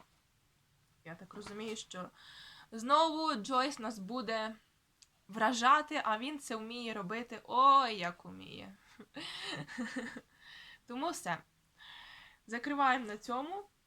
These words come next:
Відпочиваємо трішечки, потім беремо за п'ятнадцятий епізод,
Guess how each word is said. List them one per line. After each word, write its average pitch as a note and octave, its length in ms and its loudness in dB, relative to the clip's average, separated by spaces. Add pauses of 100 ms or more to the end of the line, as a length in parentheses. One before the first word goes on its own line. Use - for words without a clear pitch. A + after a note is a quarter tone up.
(600)
Відпочиваємо A3+ 680 -2
трішечки, A#3 640 -8
потім A3+ 360 -10
беремо G#3 360 -4
за G#3+ 140 -6
п'ятнадцятий F#3+ 720 -10
епізод, G3+ 500 -4